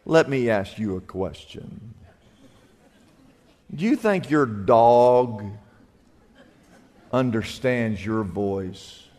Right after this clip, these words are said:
How many dog people we got out here? Now, when you talk to your dog, how many of you think your dog,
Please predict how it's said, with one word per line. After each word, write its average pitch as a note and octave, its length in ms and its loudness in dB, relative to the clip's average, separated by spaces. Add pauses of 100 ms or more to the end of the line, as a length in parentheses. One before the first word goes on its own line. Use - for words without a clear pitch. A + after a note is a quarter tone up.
(240)
How F#3+ 100 0
many D#3+ 140 0
dog A#2+ 380 4
people G#2+ 200 -2
we G2+ 120 -4
got F#2+ 240 -6
out F#2 180 -6
here? E2+ 380 -12 (1080)
Now, D3+ 120 -2
when F#3 140 -2
you B3+ 140 -2
talk E3+ 340 2
to D3 60 -12
your C#3 180 -2
dog, C3 340 4
how F3 120 -2
many E3 160 0
of C3+ 100 -4
you C#3 60 -2
think C3 320 -4
your A#2 100 -4
dog, G#2+ 680 2